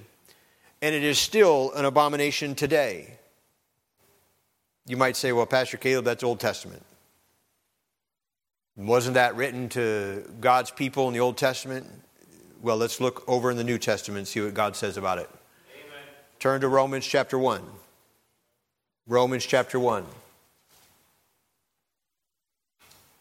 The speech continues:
Speaker 1: Not only does God say that homosexuality is wickedness, not only does he say that it's an abomination, but I want you to see in Romans chapter one, beginning in verse number eighteen,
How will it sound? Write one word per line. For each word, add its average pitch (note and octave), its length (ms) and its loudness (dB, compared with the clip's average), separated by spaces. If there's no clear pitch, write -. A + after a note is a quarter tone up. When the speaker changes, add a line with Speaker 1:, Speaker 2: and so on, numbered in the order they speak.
Speaker 1:
Not B2 200 2
only C3 320 2
does A#2 160 -6
God B2 280 2
say C3+ 340 0
that A#2+ 160 -4
homosexuality B2+ 1040 -2
is G#2+ 680 -6
wickedness, C#3 680 -4
not B2+ 120 2
only C3 160 0
does A#2 120 -4
he B2+ 80 -4
say C#3+ 320 0
that A#2+ 480 -4
it's C#3 200 -2
an C3 60 -2
abomination, C#3 760 0
but C3 160 2
I C3 80 2
want D3 220 -2
you C#3+ 80 -6
to B2 40 -4
see C#3+ 160 -2
in C3 100 -2
Romans C3 360 -2
chapter B2 320 -2
one, C3 280 0
beginning C3 320 -4
in A#2 80 -4
verse B2 180 -2
number A2+ 180 -4
eighteen, A#2+ 640 -4